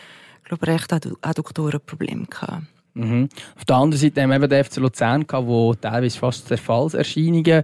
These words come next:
Speaker 2: ähm, gezeigt hat. Ich würde jetzt das gar nicht an einem Spieler festmachen oder so, aber ich habe, als ich die Ausstellung angeschaut habe, ich gedacht, jetzt wirklich keine andere Innenverteidiger mehr, wenn der Marco Burg ausfällt. In dem Sinn, wenn ich das Kader anschaue, äh,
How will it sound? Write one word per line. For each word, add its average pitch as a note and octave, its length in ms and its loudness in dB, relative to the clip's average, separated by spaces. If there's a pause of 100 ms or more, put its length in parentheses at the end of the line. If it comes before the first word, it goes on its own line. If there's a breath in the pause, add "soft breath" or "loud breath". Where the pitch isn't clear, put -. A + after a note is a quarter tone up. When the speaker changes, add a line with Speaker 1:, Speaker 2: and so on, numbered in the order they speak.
(480 loud breath)
Speaker 2:
ähm, C#3 280 2
gezeigt D3+ 600 0
hat. E3 200 -4
Ich - 100 -8
würde C#3 160 2
jetzt B2+ 100 -2
das B2+ 120 -2
gar C#3+ 160 4
nicht C#3 120 2
an C3 120 4
einem B2+ 420 2
Spieler D3 340 2
festmachen D3 520 0
oder C#3+ 100 2
so, D3 80 2
aber C3+ 120 -2
ich B2+ 80 -2
habe, C3 180 2
als C3 120 -2
ich - 60 -14
die F3+ 80 -2
Ausstellung E3+ 400 2
angeschaut E3 380 2
habe, D3 80 0
ich - 100 -6
gedacht, B2+ 200 -4 (840 loud breath)
jetzt - 240 -12
wirklich - 260 -4
keine C3 260 2
andere C#3+ 280 2
Innenverteidiger D#3+ 720 0
mehr, E3 140 0
wenn D3 180 2
der D3 260 4
Marco C#3+ 360 0
Burg D3+ 220 0
ausfällt. D3 580 2
In C3+ 100 -4
dem C#3+ 240 2
Sinn, D3 320 2
wenn C3 140 0
ich A#2+ 80 -4
das - 60 -14
Kader D3+ 460 2
anschaue, F3 640 6 (540 loud breath)
äh, - 160 2